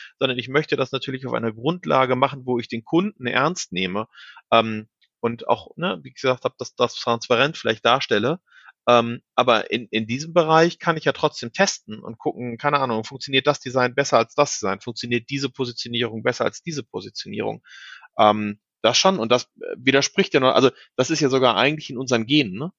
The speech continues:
Also, also in Arbeitsgenen, ähm, genau das zu tun, in die Daten zu gucken und zu gucken, was kann ich daraus lesen und wie kann ich's verbessern? Das ist ja unser täglich Brot.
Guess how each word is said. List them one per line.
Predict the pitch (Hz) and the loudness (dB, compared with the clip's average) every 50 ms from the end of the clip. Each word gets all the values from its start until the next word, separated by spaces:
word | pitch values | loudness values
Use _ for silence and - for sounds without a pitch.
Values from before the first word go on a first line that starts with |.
| _ _ - | _ _ -8
Also, | 110 113 110 | 0 2 2
also | 101 69 87 98 107 | 2 2 0 -2 -2
in | 95 | 2
Arbeitsgenen, | 87 80 101 101 87 - - - - 92 92 101 - _ - - - - _ - | 4 4 6 4 4 2 -2 -10 -10 -10 -10 -10 -16 _ -20 -20 -20 -20 _ 0
ähm, | 101 104 104 98 98 104 _ _ | 2 2 2 2 -2 -8 _ _
genau | - 131 123 117 110 | -2 2 4 4 4
das | 104 110 110 - - | 4 4 2 2 -2
zu | - - 117 | -6 -6 -6
tun, | - - 143 117 101 92 | -6 -8 -8 -8 -8 -8
in | - - 120 123 | -4 -4 -4 -4
die | 123 117 | -4 -4
Daten | - 113 110 123 143 - 156 | 2 4 4 4 4 2 -4
zu | - 147 | -10 -10
gucken | - - 170 - - 151 147 | -8 -6 -6 -6 -6 -8 -10
und | 131 123 123 - | -10 -10 -8 -8
zu | 135 127 | -10 -8
gucken, | - 156 - - 135 131 120 | -6 -6 -6 -6 -8 -4 -2
was | 127 123 - | -2 -2 -2
kann | - - 131 131 | -2 -4 -4 -4
ich | - | 0
daraus | - 120 110 113 117 - - | 0 2 4 4 2 4 4
lesen | 127 139 147 147 135 | 2 2 2 2 -2
und | 127 123 | -4 -2
wie | 123 127 | -4 -8
kann | - - 131 | -4 -4 -4
ich's | 135 127 - | -4 -4 -2
verbessern? | - 127 117 147 156 - 101 85 - | 0 2 2 4 2 4 0 0 -2
Das | - - - - | -4 -8 -8 -8
ist | - - | -12 -6
ja | - - | -4 -4
unser | 107 113 120 123 113 | -4 -4 -6 -8 -8
täglich | - 113 107 _ - 104 - | -6 -6 -8 _ -10 -20 -20
Brot. | _ - 117 101 - | _ -4 -4 -4 -4